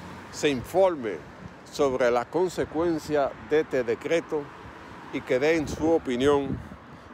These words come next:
a través de nuestras redes sociales. Y visite nuestro canal de YouTube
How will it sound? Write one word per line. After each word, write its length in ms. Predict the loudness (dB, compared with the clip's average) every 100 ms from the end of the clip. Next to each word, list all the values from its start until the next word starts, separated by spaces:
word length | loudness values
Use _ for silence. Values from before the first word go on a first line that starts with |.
| 0
a 120 | 0
través 640 | 2 0 2 4 4 2 -4 -2
de 140 | 0
nuestras 440 | 2 0 0 0 0
redes 360 | 0 0 -2
sociales. 600 | -4 -10 -2 0 0 -2 -6 -18 -20 -20 -20 -20 -20 -8
Y 120 | -4 -2
visite 720 | -4 -4 -6 -6 -2 -2 -2
nuestro 380 | -2 -2 -2 -2
canal 500 | 0 0 2 2 2
de 160 | -4
YouTube 500 | -4 -8 -2 0 0